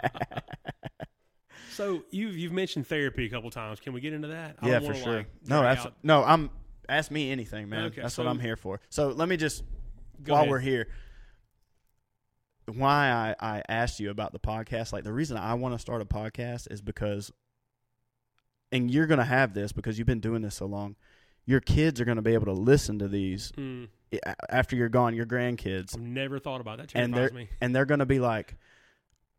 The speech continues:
Speaker 2: "All right, I understand my dad a little bit,"
Speaker 1: Mm.
Speaker 2: or, "I understand my granddad." Like, I wanna leave.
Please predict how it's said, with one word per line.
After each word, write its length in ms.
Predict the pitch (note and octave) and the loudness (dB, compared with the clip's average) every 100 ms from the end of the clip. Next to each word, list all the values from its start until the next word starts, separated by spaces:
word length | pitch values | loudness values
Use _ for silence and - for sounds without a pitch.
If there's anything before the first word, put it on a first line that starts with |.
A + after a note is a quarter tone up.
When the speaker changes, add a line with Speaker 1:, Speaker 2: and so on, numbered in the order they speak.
| _ | _
Speaker 2:
"All 100 | A#2+ | 2
right, 180 | B2 D#2 | 2 2
I 160 | G#2 | -2
understand 420 | G#2 A2 - A#2 A2 | 0 0 0 0 0
my 120 | G2+ | 0
dad 500 | G#2+ A2 G#2 F#2+ - | 2 4 4 0 -8
a 80 | - | -4
little 160 | G2 F#2+ | -2 0
bit," 160 | - | -2
Speaker 1:
Mm. 20 | F#2 | -2
Speaker 2:
or, 160 | G2 | -2
"I 100 | G#2 | -4
understand 480 | G2+ A2 G#2+ A2 G#2+ | -8 -10 -8 -6 -6
my 80 | G2+ | -6
granddad." 460 | G2+ G2+ G2 F#2+ F2 | -4 -4 -4 -6 0
Like, 140 | B2+ | 2
I 60 | C#3 | 4
wanna 200 | D#3+ C3+ | 4 4
leave. 540 | C3 D3+ C#3 B2+ - | 4 4 4 0 -6